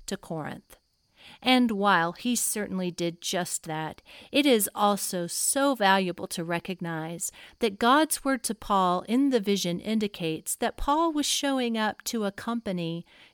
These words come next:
God's people already there, too. For example, Titius Justus, who lived next door to the synagogue but was not a Jew, was already known as a worshiper of God.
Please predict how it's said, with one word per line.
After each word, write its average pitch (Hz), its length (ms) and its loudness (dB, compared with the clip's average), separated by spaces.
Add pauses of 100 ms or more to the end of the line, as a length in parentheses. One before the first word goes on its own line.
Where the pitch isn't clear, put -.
God's 240 420 2
people - 680 -4
already 190 540 -2
there, 165 500 -2
too. 170 440 -6 (840)
For 277 200 4
example, 247 520 2
Titius - 480 -2
Justus, 220 580 -2
who 214 100 -2
lived 214 220 -2
next 233 260 -2
door 247 200 0
to 240 80 -2
the 180 100 -2
synagogue 151 720 -6
but 208 120 -6
was 233 180 0
not 247 220 2
a 240 40 -8
Jew, 151 460 -6 (300)
was 247 160 4
already 269 420 8
known 262 280 2
as 160 140 -4
a 170 60 -4
worshiper 170 520 -6
of 180 140 -6
God. 214 420 -8